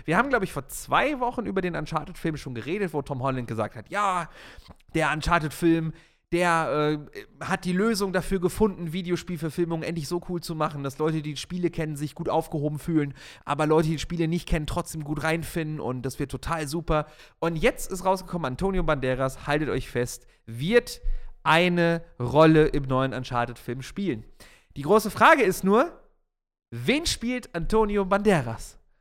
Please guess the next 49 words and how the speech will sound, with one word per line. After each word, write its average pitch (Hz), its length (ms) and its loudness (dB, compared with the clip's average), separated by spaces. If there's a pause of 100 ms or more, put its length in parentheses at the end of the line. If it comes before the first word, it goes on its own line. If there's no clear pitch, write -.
(540)
Und 156 540 2 (160)
das 262 220 8
ist 294 180 -6
jetzt 214 400 -2 (220)
die 214 100 2
Frage, 196 300 4
die 196 40 4
uns 196 140 0
noch 208 60 0
nicht 277 180 0
beantwortet 160 600 2
wird, 202 260 2 (400)
denn, 220 380 6 (600)
wie 190 120 0
gesagt, 220 400 2
man 180 120 -2
kennt 262 400 0
Antonio 202 360 0
Banderas 185 440 0
zwar 170 200 0
aus 151 260 -2
wunderbaren 170 440 2
Rollen 160 260 2
und 143 100 -4
ich - 120 -8
muss 160 120 -2
ablesen, 151 460 0
weil 131 140 0
ich 139 100 -4
kenne 147 160 -2
ihn 139 60 -4
nicht 139 100 -2
aus 131 100 -2
so 160 80 2
vielen 156 200 -4
Rollen, 139 180 2
ich 135 80 -4
kenne 160 160 -4
ihn 139 80 -4
aus 117 140 -4
Spy 185 240 4
Kids, 202 280 2 (280)
aber 170 160 4
er - 20 8
hat 175 100 2
bei 185 80 6
Desperado 180 480 2
mitgespielt, 180 720 -2
ähm, 156 320 -2